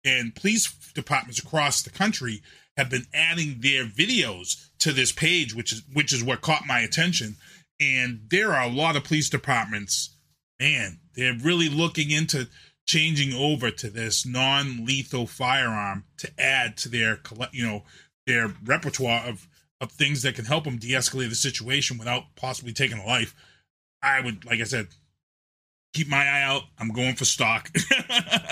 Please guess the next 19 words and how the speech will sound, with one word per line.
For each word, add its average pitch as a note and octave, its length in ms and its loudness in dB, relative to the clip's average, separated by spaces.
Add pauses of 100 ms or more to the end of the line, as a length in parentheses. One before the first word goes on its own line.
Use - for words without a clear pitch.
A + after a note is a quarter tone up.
(880)
Um, C3+ 580 2
and C3 140 -2
you D3 100 2
guys D#3+ 280 2
may E3+ 120 4
want F#3+ 280 2
to, A#2+ 180 0 (160)
'cause A2+ 160 -12
like C#3 140 0
I C#3+ 80 4
said, F3+ 220 2
if D3+ 100 -2
the C3 80 -8
police E3 240 0
departments, D#3+ 480 0 (340)
if E3+ 120 2
even, G#3+ 360 4
even B3 280 2
if A#3+ 200 0